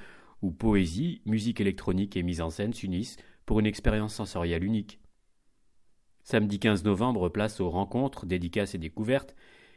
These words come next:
qui font de ce salon l'occasion de mieux connaître la littérature amoureuse et de rencontrer les auteurs et les illustrateurs invités. Pauline Aubry revisite le mythe du prince charmant dans sa B D,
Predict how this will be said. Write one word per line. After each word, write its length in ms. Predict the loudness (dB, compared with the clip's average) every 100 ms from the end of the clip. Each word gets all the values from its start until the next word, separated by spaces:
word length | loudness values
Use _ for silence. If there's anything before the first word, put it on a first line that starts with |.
| _
qui 120 | -2
font 180 | 2 2
de 160 | 2 0
ce 220 | 0 -2
salon 320 | 0 0 2
l'occasion 480 | 2 2 0 0 -2
de 100 | 2
mieux 180 | 2 2
connaître 440 | 2 0 0 -2
la 80 | -2
littérature 560 | -4 -2 -4 -4 -2
amoureuse 480 | 0 0 2 2 0 -6 -18 -8 0
et 80 |
de 80 | 2
rencontrer 420 | 4 2 0 0
les 180 | 2 2
auteurs 300 | 2 0 0
et 60 | 2
les 240 | 0 0
illustrateurs 640 | 0 0 -2 -4 -2 0 0
invités. 460 | 0 0 -4 -6 -16 -20 _ _ _ _ _ _ -6
Pauline 260 | 0 2 2
Aubry 300 | 2 4 4
revisite 480 | 4 2 0 0
le 80 | 0
mythe 240 | 2 0 -2
du 100 | -4
prince 240 | -2 -2
charmant 320 | 0 0 0
dans 140 | -4 -4
sa 160 | -4
B 80 | 0
D, 260 | 2 0